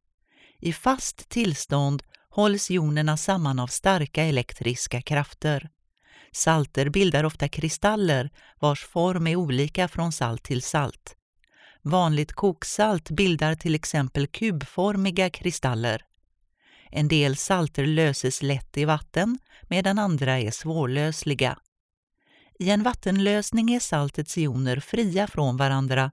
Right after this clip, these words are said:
och rör sig fritt bland vattenmolekylerna. En saltlösning leder därför elektrisk ström. Salter kan framställas av syror.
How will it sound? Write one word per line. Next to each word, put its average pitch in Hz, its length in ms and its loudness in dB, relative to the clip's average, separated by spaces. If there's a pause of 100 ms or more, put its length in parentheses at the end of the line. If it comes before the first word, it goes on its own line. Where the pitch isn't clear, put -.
och - 360 -4
rör 175 240 2
sig 180 280 0
fritt 127 400 -2
bland 127 360 -2
vattenmolekylerna. 131 1200 0 (560)
En 143 160 -2
saltlösning 160 960 0
leder 165 460 2
därför 123 440 -2
elektrisk 131 680 -2
ström. 160 480 0 (1900)
Salter 233 640 0
kan 240 340 2
framställas 143 760 0
av 110 180 2
syror. 170 800 -2